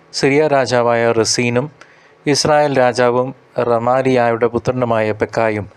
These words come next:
ജെറുസലേമിനെതിരെ യുദ്ധത്തിന് വന്നു. എന്നാൽ അവർക്കതിനെ കീഴടക്കാൻ കഴിഞ്ഞില്ല. സിറിയ എഫ്രായിമിനോട് സഖ്യം ചെയ്തിരിക്കുന്നു എന്ന്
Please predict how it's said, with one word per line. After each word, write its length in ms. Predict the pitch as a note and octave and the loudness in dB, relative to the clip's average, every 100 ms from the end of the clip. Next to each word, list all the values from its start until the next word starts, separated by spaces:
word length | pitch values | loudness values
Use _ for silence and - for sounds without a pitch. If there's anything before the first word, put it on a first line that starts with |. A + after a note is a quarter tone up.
| - - - _ - | -20 -20 -20 _ -4
ജെറുസലേമിനെതിരെ 920 | C3 C#3 C#3 D#3+ D#3+ D#3 C3 A#2+ A#2+ A#2+ | 0 0 2 0 0 0 0 0 0 -2
യുദ്ധത്തിന് 460 | A2 A2+ G#2+ G#2+ | -2 -2 -2 -2
വന്നു. 260 | G2+ G2 G#2 - _ _ _ _ C#3 | -2 -4 -8 -10 _ _ _ _ -4
എന്നാൽ 300 | B2 A#2+ B2 - | 0 0 -2 -4
അവർക്കതിനെ 560 | A#2+ A#2+ C3 A#2+ A#2 A2 | -2 0 0 0 -2 -2
കീഴടക്കാൻ 600 | B2+ B2+ A2 G#2+ G#2+ G#2 | 0 2 0 0 -2 -2
കഴിഞ്ഞില്ല. 440 | A2+ G#2+ G#2 G#2+ - _ _ _ _ _ _ | -4 -2 -2 -2 -6 _ _ _ _ _ _
സിറിയ 400 | - C3+ A#2+ A#2+ A#2 - - - | -2 0 2 0 0 -4 -14 -6
എഫ്രായിമിനോട് 800 | B2 - C3+ C3 C3 C3 A#2+ A2+ G#2+ | -4 -2 -2 0 0 0 0 0 0
സഖ്യം 380 | B2+ - B2+ A2+ | -2 -4 -4 0
ചെയ്തിരിക്കുന്നു 680 | A#2+ A2+ A#2 A2 A#2+ A#2+ | 0 0 -2 -2 -2 0
എന്ന് 300 | A#2 A2 A2 | 0 0 -2